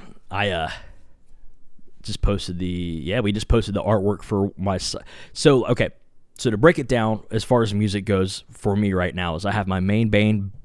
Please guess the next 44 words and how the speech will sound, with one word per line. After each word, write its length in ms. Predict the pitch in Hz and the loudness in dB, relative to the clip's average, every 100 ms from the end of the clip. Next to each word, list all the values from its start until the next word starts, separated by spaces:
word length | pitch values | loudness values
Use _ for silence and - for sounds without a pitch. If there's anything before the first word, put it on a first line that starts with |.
| - | -16
my, 200 | - 87 87 - - - - - | -12 -12 -10 -4 -4 -2 -4 -2
my 160 | 113 110 | 0 2
main 480 | 113 117 135 160 139 | 4 6 6 4 2
band, 400 | 123 120 113 95 | 4 4 2 2
Bather. 540 | 110 110 87 85 90 - - - - - - - - | 4 4 2 -2 0 0 0 -6 -10 -14 -16 -8 0
Uh, 200 | 98 92 | 2 4
we're 140 | 117 | 4
writing 340 | 113 110 107 | 6 6 4
a 40 | 101 | 0
full 300 | - 101 92 | 0 -2 0
length, 300 | 85 87 - | -4 -8 -12
so 240 | - - 87 | -6 -2 2
we're 140 | 92 | 4
in 60 | 98 | 2
the 60 | |
process 440 | - 101 98 95 95 | 2 0 0 -4 -4
of 60 | |
writing 280 | 92 92 90 | 0 0 -2
that 160 | 90 - | -4 -2
shit 220 | - 87 | 0 0
out. 280 | 85 87 - - - - - - - - - - - - - - | 0 -4 -8 -20 -20 -18 -18 -18 -20 -20 -20 -20 -20 -20 -20 -8
And 420 | 98 104 104 101 92 | 0 4 4 4 2
then 140 | 98 | 2
I 80 | 104 | 2
got, 180 | 113 101 | 2 0
like, 260 | 92 - | -4 -6
two 220 | - 120 107 | -2 0 2
side 600 | - - - 101 98 82 | -2 -2 2 2 2 -2
things. 420 | - 80 82 - - - - - - - - | -8 -10 -10 -16 -20 -20 -20 -20 -20 -18 -4
I 140 | 101 | 0
have 180 | 104 104 | 2 2
a 60 | 95 | 2
band 220 | 104 104 | 0 0
called 220 | 95 90 | -2 2
God 220 | 113 123 | 6 6
and 80 | 131 | 4
Machines, 560 | 123 - 117 104 101 104 | 0 -2 -2 -2 -2 -2
which 260 | 104 - | -4 -2
is 140 | 98 - | -6 -4
just 260 | 101 - | -6 -2
me 140 | 101 104 | 0 2
and 100 | 98 | 0
my 120 | 92 | -2
brother. 640 | 90 98 95 87 85 | 0 2 2 0 -4